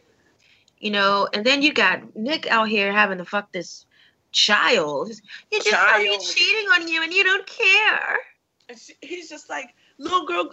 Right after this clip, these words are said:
Speaker 2: is it time for your nap?" Like,
Speaker 1: Yeah.
Speaker 2: <laughs>
Speaker 1: He
Speaker 2: "What are
Speaker 1: was
Speaker 2: we
Speaker 1: really
Speaker 2: doing?"
Speaker 1: just like, "I really don't wanna have sex with you anymore. I really don't."
Speaker 2: Yeah, please just be pregnant already, please.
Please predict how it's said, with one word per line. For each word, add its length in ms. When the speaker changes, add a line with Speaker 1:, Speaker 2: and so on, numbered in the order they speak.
Speaker 2:
is 120
it 100
time 160
for 80
your 220
nap?" 320
Like, 320
Speaker 1:
Yeah. 500
Speaker 2:
<laughs> 60
Speaker 1:
He 160
Speaker 2:
"What 80
are 60
Speaker 1:
was 80
Speaker 2:
we 100
Speaker 1:
really 240
Speaker 2:
doing?" 100
Speaker 1:
just 340
like, 220
"I 160
really 420
don't 240
wanna 200
have 160
sex 240
with 160
you 120
anymore. 520
I 100
really 400
don't." 420
Speaker 2:
Yeah, 200
please 240
just 180
be 80
pregnant 400
already, 320
please. 400